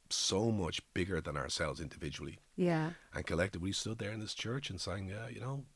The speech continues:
Speaker 1: um, "We Shall Overcome."
Speaker 2: Yeah.
Speaker 1: And that was three days before the election, and he, he won. And so for me, when I look back on that, I suppose partly because I do love America. My wife's American. I spent a lot of time there. Uh, I feel very transatlantic.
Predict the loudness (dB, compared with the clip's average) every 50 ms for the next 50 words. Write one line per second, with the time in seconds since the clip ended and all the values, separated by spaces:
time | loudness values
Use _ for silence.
0 | -10 -6 -6 -6 -6 -6 -8 -10 -10 -12 -12 -8 -4 -2 -2 0 0 0 0 0
1 | 0 -2 -2 0 -2 -2 -2 -4 -8 -16 -16 -4 2 6 6 8 8 6 4 2
2 | -2 -6 -10 -12 -12 -10 -2 2 2 4 4 4 2 0 -2 -6 -6 -4 -4 -2
3 | -2 -2 0 -2 -2 -2 -2 -4 -4 -4 -4 -4 -6 -6 -6 -8 -8 -8 -6 -6
4 | -4 -2 0 0 0 -2 -4 -8 -10 -14 -18 -18 -18 -16 -18 -18 -18 -20 -14 -6
5 | -4 -2 0 2 4 2 2 2 2 2 2 2 2 2 2 0 0 -2 0 0
6 | 2 2 2 2 0 -2 -2 0 0 0 0 0 -2 -2 -2 -4 -2 2 4 4
7 | 6 4 4 0 -2 -2 -4 -4 -2 0 2 0 0 0 2 2 2 2 4 4
8 | 2 2 2 0 0 2 4 4 2 2 0 -2 -6 -8 -8 -10 -16 _ -20 -20
9 | -20 -20 -12 -8 -4 -4 -2 0 0 0 0 -2 -2 0 2 2 0 0 -2 -4
10 | -6 -6 -6 -6 -6 -6 -4 -4 -4 -2 -2 -4 -4 -4 -4 -2 0 0 2 4
11 | 4 4 4 4 0 -2 -4 -10 -16 -20 -20 -20 -20 -20 -16 -6 -2 0 0 2
12 | 2 0 2 2 4 4 6 6 4 4 4 2 2 4 2 2 0 -2 0 2
13 | 2 4 2 0 -2 -4 -8 -10 -16